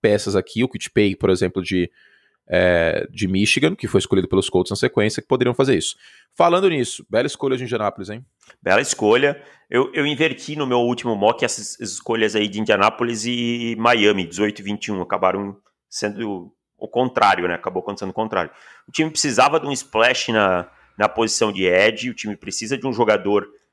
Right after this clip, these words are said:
Speaker 2: pra produzir na ponta, o Justin Houston foi embora. Acho que jogando no lado de Forrest Buckner,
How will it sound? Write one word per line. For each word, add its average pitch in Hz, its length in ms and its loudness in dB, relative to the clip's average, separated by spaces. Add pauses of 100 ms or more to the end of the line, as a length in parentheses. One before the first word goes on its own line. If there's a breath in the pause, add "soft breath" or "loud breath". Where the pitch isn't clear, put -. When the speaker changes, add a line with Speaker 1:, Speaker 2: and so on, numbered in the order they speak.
(120)
Speaker 2:
pra 120 160 4
produzir 110 520 -4
na 113 120 4
ponta, 101 480 -2
o 110 80 -4
Justin 98 340 -4
Houston 104 220 -4
foi 101 140 -4
embora. 95 440 2 (220 loud breath)
Acho 120 220 0
que 147 60 -6
jogando 147 400 2
no 170 60 -2
lado 147 180 2
de 147 80 -4
Forrest 127 360 0
Buckner, 107 460 0